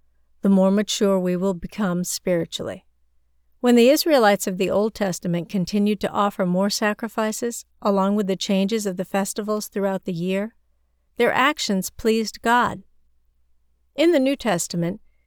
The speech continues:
this is a spiritual representation.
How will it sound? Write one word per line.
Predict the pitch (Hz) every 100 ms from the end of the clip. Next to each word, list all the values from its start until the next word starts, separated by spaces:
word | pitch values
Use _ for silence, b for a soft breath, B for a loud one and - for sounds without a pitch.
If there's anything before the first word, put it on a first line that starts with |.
| _ -
this | 302 349
is | 294
a | 269
spiritual | - - 202 202 220
representation. | 196 196 214 202 220 226 254 277 - 185